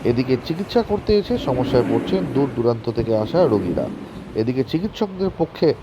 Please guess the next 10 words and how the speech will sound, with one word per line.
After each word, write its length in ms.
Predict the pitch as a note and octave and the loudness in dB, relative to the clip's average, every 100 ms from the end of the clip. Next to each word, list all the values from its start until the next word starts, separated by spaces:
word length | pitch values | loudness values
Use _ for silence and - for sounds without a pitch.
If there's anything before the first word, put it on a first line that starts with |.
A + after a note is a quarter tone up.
| - - - - - - - - - - | -6 -8 -12 -16 -18 -20 -20 -16 -10 0
এদিকে 280 | A#2 C3 C3+ | 2 4 2
চিকিৎসকদের 640 | - F3 G#3 A#3 C#3 A3 | 0 -6 0 0 0 -2
পক্ষ 180 | F#3 E3 E3+ | -2 -2 -2
থেকে 200 | D#3+ G#3+ | -2 -2
জানানো 340 | F3 B2+ A#2+ A#2+ | 0 0 0 0
হয়েছে 420 | A#2 A#2 F#3 G3 - - - - | 2 0 0 -2 -4 -12 -14 -2
বহির্বিভাগ 540 | A#2+ E3+ A3 G#3+ F#3 F#3 D3+ - - - - - - - - - - | 4 4 4 0 0 0 -4 -16 -20 -20 -18 -14 -12 -14 -14 -12 0
বন্ধ 220 | A#2+ B2+ C#3+ | 0 2 2
থাকলেও 440 | C3+ B2+ F3+ D#3+ - - - | 2 0 2 2 2 -4 -4
এমার্জেন্সি 540 | C#3 F#3+ F#3 G3+ - | 0 0 0 -4 -4